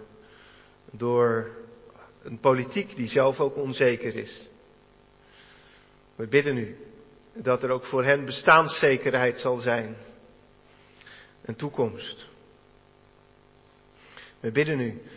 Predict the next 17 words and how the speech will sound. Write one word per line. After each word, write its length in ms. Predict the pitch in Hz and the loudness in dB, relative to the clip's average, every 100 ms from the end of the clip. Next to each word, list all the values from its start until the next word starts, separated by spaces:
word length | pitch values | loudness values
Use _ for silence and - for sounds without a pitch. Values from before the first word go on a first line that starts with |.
| - - _ | -20 -20 _
Heere 180 | - 120 | -6 -6
God, 440 | - 175 170 - - - 120 | -4 -4 -4 -10 -16 -14 0
dat, 600 | 127 127 123 - - - - 131 - | 4 4 4 -2 -14 -18 -16 -14 -8
ehm, 300 | 117 117 113 - - - | -8 -8 -12 -14 -20 -14
dat 280 | 120 135 143 | 0 0 0
u 80 | 139 | 0
met 160 | 143 | 0
ons 220 | 143 135 | 0 -4
meegaat, 720 | 147 160 170 - 123 135 - - - - - - - - - | 2 4 4 2 2 2 -2 -18 -20 -20 -20 -20 -20 -20 -10
eh, 100 | 135 | 4
juist 340 | 147 160 151 | 6 6 2
ook 140 | 147 147 | -6 -2
als 180 | 143 143 | -2 -2
het 160 | - | -10
gebed 540 | - 120 170 156 139 139 | -12 0 6 6 4 -6
wat 200 | 139 139 | -6 -4
we, 260 | 139 - | -6 -6